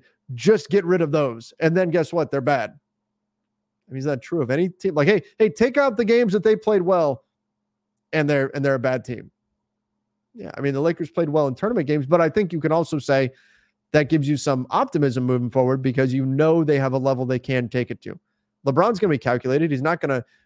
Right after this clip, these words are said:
ramp things up too much for regular season games. Obviously, for the tournament, that was something special, and they really got going for it. But it gives me optimism in that, in that you can see that that's still there,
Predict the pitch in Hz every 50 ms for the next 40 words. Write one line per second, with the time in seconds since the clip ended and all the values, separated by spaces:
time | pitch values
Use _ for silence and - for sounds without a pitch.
0 | _ _ 127 135 147 156 160 143 _ - 151 143 139 120 143 135 - _ _ -
1 | - - 269 247 170 117 113 120 - - - _ _ - 147 139 139 131 123 127
2 | 127 120 - - 131 113 123 120 117 117 123 143 190 196 - _ _ _ _ _
3 | _ _ - 131 127 127 - 156 139 - 131 120 110 - 127 123 131 147 185 180
4 | - 120 117 - - 123 - - - - 123 131 131 - 208 196 147 120 113 120
5 | 127 131 131 120 135 123 120 - 123 127 143 143 - 180 196 214 208 - _ _
6 | _ _ _ _ _ _ - 156 165 170 151 131 180 202 170 147 156 156 170 190
7 | 190 - 175 165 160 135 160 156 151 151 143 139 151 151 - 160 151 156 156 165
8 | 160 156 - 151 143 - - 247 226 165 165 156 175 180 185 - - - 202 185
9 | 160 180 247 247 - -